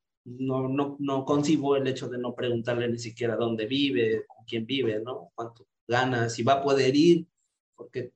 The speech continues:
también eso es algo de lo malo, ¿no? Que, que a veces vienen y te dicen, "Es que yo le dije a mi defensa que no podía venir tan seguido por esto." Pero, pues, no, no sé, o sea, no sé a qué se deban,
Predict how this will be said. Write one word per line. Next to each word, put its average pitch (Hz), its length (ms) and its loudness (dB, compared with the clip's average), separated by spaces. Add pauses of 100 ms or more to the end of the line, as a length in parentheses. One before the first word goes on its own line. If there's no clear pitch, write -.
(120)
también 135 360 -2
eso 139 280 -2
es - 400 -8
algo 120 360 -2
de 113 80 -2
lo 117 120 -2
malo, 123 320 0
¿no? 131 200 -6
Que, 117 300 -12 (280)
que 117 80 -8
a 117 40 0
veces 131 240 0
vienen 151 440 2
y 113 120 -4
te 110 100 -10
dicen, 117 320 -6
"Es 143 100 -8
que 147 120 -2
yo 131 240 0
le 123 120 -2
dije 123 180 -6
a 117 40 -4
mi 120 120 -4
defensa 120 420 -6
que - 140 -20
no 107 160 -20
podía 113 260 -6
venir 110 300 -12 (100)
tan - 180 -12
seguido 120 380 -4
por 147 140 -2
esto." - 240 -6 (1160)
Pero, 120 320 2
pues, 113 280 -2
no, 104 320 -12 (680)
no 143 220 0
sé, 120 260 2 (180)
o - 40 -18
sea, - 340 -14
no 131 140 -6
sé 123 240 0
a 120 100 0
qué 127 100 -6
se 131 140 -6
deban, 131 580 2